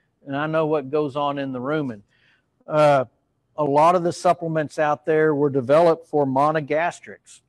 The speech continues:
okay? They do a good job in humans and pigs and horses. But when we put 'em in a ruminant animal and they have to go in this ruminant environment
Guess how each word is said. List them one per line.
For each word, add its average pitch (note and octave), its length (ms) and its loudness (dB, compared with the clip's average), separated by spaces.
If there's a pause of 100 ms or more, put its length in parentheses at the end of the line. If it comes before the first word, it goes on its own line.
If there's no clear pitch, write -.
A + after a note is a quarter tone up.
okay? D3 280 -6 (120)
They C3+ 80 -12
do D#3+ 140 0
a C#3+ 40 0
good D3+ 300 -4
job D#3+ 320 2
in C3 120 -6
humans E3+ 460 -6
and A#2 160 -14
pigs D#3+ 380 -6
and B2+ 100 -10
horses. D#3 560 -6 (340)
But C#3 80 -8
when D#3 220 -8
we E3 120 -2
put F#3+ 220 -2
'em F3 160 -2
in E3 140 -4
a D3+ 160 -2
ruminant D#3+ 560 -4
animal D3+ 520 -4 (340)
and C#3+ 140 -10
they D#3 140 -2
have E3 280 0
to D#3+ 80 -12
go E3+ 280 0
in D#3+ 160 -4
this C#3+ 200 -6
ruminant D#3 520 -4
environment D#3+ 540 -4